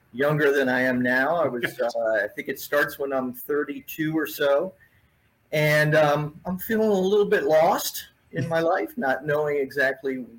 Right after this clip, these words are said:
Speaker 1: what's coming next, you know, playing drums in a top forty band and burned out on the corporate scene. I knew that wor-, that world wasn't for me anymore. And then, uh, one night I go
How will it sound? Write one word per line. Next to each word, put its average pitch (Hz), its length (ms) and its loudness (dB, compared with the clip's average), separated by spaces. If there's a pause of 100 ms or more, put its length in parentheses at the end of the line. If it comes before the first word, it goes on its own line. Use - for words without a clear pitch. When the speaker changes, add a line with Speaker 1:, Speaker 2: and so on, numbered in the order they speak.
(100)
Speaker 1:
what's 123 340 -4 (500)
coming 131 460 -2
next, - 560 -4
you 135 100 -8
know, 165 420 -6 (720)
playing 151 300 -2
drums 151 560 0
in 147 140 -2
a 131 80 0
top - 340 -4
forty 143 300 0
band 143 640 -4 (460)
and 127 200 -2
burned 151 320 2
out 143 240 4
on 143 140 2
the 127 80 -2
corporate 143 460 -4
scene. 139 360 -2
I 127 60 2
knew 135 200 -2
that 131 180 2
wor-, 131 320 -2
that 127 240 -2
world 131 240 0
wasn't 127 360 -2
for 131 140 -4
me 143 240 -2
anymore. 147 600 -2 (560)
And 135 180 0
then, 151 400 0
uh, 139 300 4
one 170 260 0
night 165 420 0
I 123 120 0
go 131 440 0